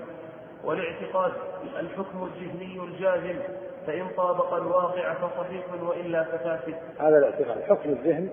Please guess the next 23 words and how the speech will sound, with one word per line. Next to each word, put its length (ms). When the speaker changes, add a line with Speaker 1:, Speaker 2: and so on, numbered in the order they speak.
Speaker 2:
الجازم، 360
حكم 280
الذهن 280
الجازم 480
يقال 280
له 60
اعتقاد. 380
لكن 160
قد 200
يكون 320
حقا 260
وقد 200
يكون 200
باطلا. 360
فأهل 1400
السنة 460
عندهم 200
اعتقاد 500
صحيح، 280
فهذا 300
اعتقادهم 540
صحيح، 280
يعني 120